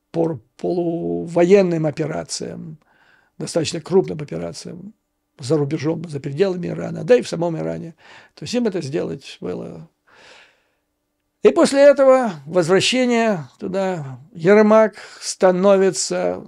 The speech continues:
ну, главой администрации, и его полномочия самым широким образом, значит,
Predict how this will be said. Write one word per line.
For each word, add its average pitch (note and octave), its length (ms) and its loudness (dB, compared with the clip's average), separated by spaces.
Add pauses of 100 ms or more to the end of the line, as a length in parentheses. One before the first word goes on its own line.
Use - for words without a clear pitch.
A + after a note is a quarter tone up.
ну, F#3 500 -6 (800)
главой F3+ 540 2
администрации, G3 1160 0 (2500)
и F#3+ 500 6 (140)
его E3 840 2 (1300)
полномочия F3+ 1000 0 (920)
самым G#3+ 420 2
широким E3+ 540 -2
образом, D#3+ 480 -8
значит, - 400 -20